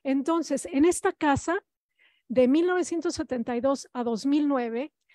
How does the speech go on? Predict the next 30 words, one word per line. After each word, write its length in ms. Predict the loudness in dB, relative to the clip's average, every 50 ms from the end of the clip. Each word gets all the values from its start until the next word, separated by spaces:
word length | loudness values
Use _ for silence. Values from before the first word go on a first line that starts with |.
| _ _
Sesenta 680 | -10 -4 -2 -2 -2 0 2 2 2 2 2 2 0 0
y 60 | 0
tres 340 | -2 -2 -2 -2 -2 -2 -2
personas 600 | -4 -6 -6 -6 -4 -4 -2 0 0 -2 -2 -2
vivieron 400 | -2 0 2 2 2 4 4 4
en 120 | 4 4
esa 200 | 2 2 0 -2
casa. 440 | 0 0 0 0 0 -2 -4 -6 -6 -12 -20 -20 -8 0
Vivieron 440 | 4 6 8 8 8 6 6 4 4
los 160 | 2 0 -2
suegros, 460 | 0 0 0 0 0 -2 -6 -10 -8
vivieron 360 | -6 -4 0 0 2 2 2 0
la 80 | 0
pareja, 380 | 0 0 0 0 0 0 -2 -8 -8
vivió 400 | -6 -6 -4 -2 2 4 4 4
la 160 | 4 2 0
pareja 560 | _ -4 -6 -4 -4 -4 -4 -2 -4 -4 -2 0
original, 640 | 2 2 2 2 0 0 2 2 4 4 4 2
vivieron 500 | 2 0 -2 2 4 6 8 8 8 6
los 220 | 4 0 -6 -10 -14
hijos, 400 | -14 -14 -10 -12 -12 -12 -12 _ -20 -20 -20 -14 _ 0
vivieron 420 | 2 4 6 6 4 4 4 2
los 200 | 2 0 0 0
nietos. 680 | 0 2 2 2 0 -2 -12 -12 -12 -14 -20 -20 _ _ _ _ _ _ _ _ -20 -20 -10 0
Y 140 | 6 6 8
esa 220 | 8 6 4 2 2
casa 360 | 2 2 2 2 2 2 2
se 160 | 2 2 2
construyó 580 | 4 4 4 4 2 0 -2 2 4 4 4 4
primero 600 | 2 0 2 2 4 4 4 4 2 0 -2 -2